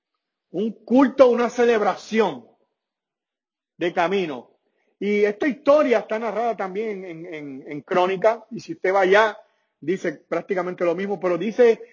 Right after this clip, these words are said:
en, en Crónica que ellos danzaban con todas sus fuerzas, adoraban con todas sus fuerzas. El pueblo estaba contento. Y usted puede ver ahí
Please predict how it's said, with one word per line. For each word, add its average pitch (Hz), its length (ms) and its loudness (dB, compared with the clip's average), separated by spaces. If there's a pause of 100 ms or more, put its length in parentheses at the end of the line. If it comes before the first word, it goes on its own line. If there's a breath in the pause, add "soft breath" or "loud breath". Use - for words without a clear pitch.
(100)
en, 165 240 -6
en 160 80 -10
Crónica 202 480 0
que 185 100 -2
ellos 175 280 0 (220 loud breath)
danzaban 190 680 -4
con 175 320 -8
todas 202 360 -6
sus - 200 -8
fuerzas, 202 480 0
adoraban 220 640 2 (220 soft breath)
con 202 260 -4
todas 247 340 4
sus 214 160 -8
fuerzas. 240 460 0 (180)
El 202 240 0
pueblo 262 360 2
estaba 262 360 -4
contento. 233 840 -10 (380)
Y 156 80 -16
usted 175 200 -16
puede 185 240 -6
ver 180 140 -6
ahí 170 400 -8